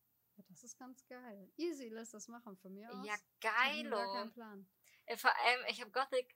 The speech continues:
Speaker 2: zwei eigentlich nur gespielt als Kind und dann halt irgendwann Gothic eins am Ende geguckt, äh, irgendwann mal geguckt. Aber Gothic zwei hab ich so häufig gespielt, dass ich dann am Ende, ähm, halt auch alles fertig, äh,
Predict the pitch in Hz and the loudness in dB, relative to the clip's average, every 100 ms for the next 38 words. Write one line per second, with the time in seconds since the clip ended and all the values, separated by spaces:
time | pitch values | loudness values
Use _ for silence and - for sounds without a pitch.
0 | - - - 190 196 214 233 - 226 220 | -6 -2 0 2 4 4 2 2 2 0
1 | 226 226 220 - 240 233 - 233 - - | -14 -16 -10 -10 -8 -6 -2 -2 -2 -2
2 | 247 262 - 185 185 190 185 185 - 196 | -2 -4 -8 -6 -6 -8 -10 -10 -10 -10
3 | 190 180 196 202 - 196 208 196 202 208 | -10 -8 -10 -8 -6 -6 -8 -10 -12 -14
4 | _ 233 _ _ - - 214 - 214 214 | _ -20 _ _ -20 -8 -6 -4 -6 -6
5 | 208 196 214 - 226 - - - - - | -10 -10 -12 -10 -10 -10 -20 -20 -10 0
6 | 226 240 233 233 - 247 240 233 208 - | 0 2 -2 -2 2 4 4 2 -4 -6
7 | - 277 311 277 285 277 - - - 262 | -6 -6 -2 2 2 0 -6 -6 -4 -4
8 | 262 254 233 - 226 208 202 233 254 233 | -4 -4 -6 -4 0 0 2 -2 0 0
9 | - - 196 196 196 196 - _ _ _ | 2 2 2 0 -6 -12 -16 _ _ _
10 | _ _ _ _ - 180 202 202 - _ | _ _ _ _ -10 -6 -6 -8 -20 _
11 | _ _ _ _ _ _ _ - 208 196 | _ _ _ _ _ _ _ 6 6 6
12 | 196 220 - 233 254 - - | 2 2 -4 -4 -6 -6 -6